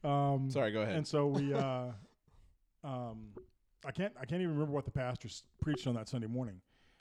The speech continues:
Speaker 1: Um, but, you know, good Southern Baptist Church, there were, you know, like, seventeen stanzas of here, um, uh,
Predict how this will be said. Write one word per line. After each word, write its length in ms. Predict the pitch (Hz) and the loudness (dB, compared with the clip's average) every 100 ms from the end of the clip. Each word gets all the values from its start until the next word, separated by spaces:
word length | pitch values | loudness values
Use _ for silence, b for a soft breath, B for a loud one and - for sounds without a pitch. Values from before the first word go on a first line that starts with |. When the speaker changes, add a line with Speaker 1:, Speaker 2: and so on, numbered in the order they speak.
| - 117 | -12 -6
Speaker 1:
Um, 400 | 113 110 113 107 | -4 -2 -4 -2
but, 180 | 117 123 _ - _ - | -4 -6 _ -20 _ -12
you 80 | 127 | -10
know, 120 | 110 | -6
good 180 | 117 127 | -2 0
Southern 200 | 143 127 | 2 2
Baptist 300 | 123 120 110 | 2 0 -4
Church, 300 | - 127 120 | -2 -2 0
there 80 | 123 | -2
were, 100 | 117 | -2
you 60 | 117 | -4
know, 80 | |
like, 140 | 117 - | -6 -4
seventeen 440 | 143 127 127 120 | 0 0 0 -2
stanzas 460 | - 127 123 110 107 | -2 -2 0 -2 -4
of 80 | 101 | -2
here, 280 | 120 120 - b b - | 0 -2 -6 b b -6
um, 480 | 117 113 110 107 101 - _ _ _ _ b b b 123 b _ 123 | -4 -2 -4 -6 -8 -14 _ _ _ _ b b b -20 b _ -2
uh, 180 | 110 | -2